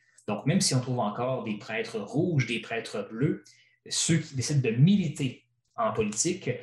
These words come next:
vont le faire principalement auprès de l'Action libérale nationale. Il y a au moins une cinquantaine de prêtres qui vont parler publiquement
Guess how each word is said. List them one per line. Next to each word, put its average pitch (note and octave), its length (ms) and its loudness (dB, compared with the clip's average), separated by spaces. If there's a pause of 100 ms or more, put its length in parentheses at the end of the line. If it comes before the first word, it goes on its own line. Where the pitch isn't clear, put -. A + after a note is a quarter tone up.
(140)
vont C3 200 0
le D3 80 2
faire D3+ 280 -2
principalement A#2+ 760 0
auprès A#2 220 -2
de B2+ 40 0
l'Action A#2 280 -4
libérale A2 400 -4
nationale. - 420 -10 (340)
Il - 60 -4
y - 40 4
a B2 40 6
au B2+ 60 4
moins F3+ 240 6
une D3+ 80 4
cinquantaine C#3 680 2
de A#2+ 100 -2
prêtres A#2+ 500 -6 (260)
qui - 140 -6
vont B2 160 2
parler B2+ 360 0
publiquement C3+ 760 0